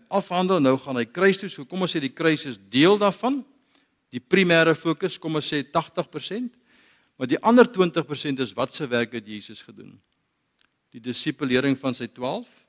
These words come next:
disippels. So Jesus het twee dinge gedoen. Hy het sy disippels voorberei, wat hy nie self gekies het nie.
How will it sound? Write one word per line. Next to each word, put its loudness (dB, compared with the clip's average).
disippels. -18
So -12
Jesus 0
het -4
twee -6
dinge 0
gedoen. -18
Hy -16
het -10
sy -8
disippels -4
voorberei, -4
wat -6
hy 2
nie 4
self -2
gekies -12
het -20
nie. -20